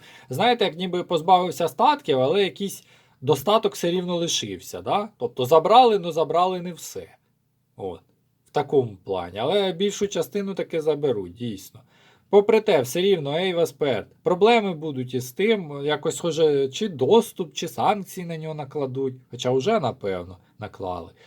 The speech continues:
Ось, і, тобто якось у нього ніби і статки є, але труднощі ними скористатись, от що.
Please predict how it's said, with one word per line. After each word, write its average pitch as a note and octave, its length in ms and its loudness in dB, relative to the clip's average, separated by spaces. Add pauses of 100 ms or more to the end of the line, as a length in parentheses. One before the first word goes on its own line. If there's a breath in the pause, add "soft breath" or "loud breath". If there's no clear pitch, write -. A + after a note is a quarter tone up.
(260 soft breath)
Ось, A#2 340 -2
і, G#2+ 300 -10
тобто B2+ 220 -4
якось D#3 360 2
у - 20 -4
нього F#3 200 -2
ніби F3+ 480 0
і F3+ 60 -4
статки C#4 460 0
є, C3 300 0
але A#2+ 240 0
труднощі F#3 560 -4
ними E3+ 220 -4
скористатись, D3 880 -2
от B2 240 0
що. - 200 -14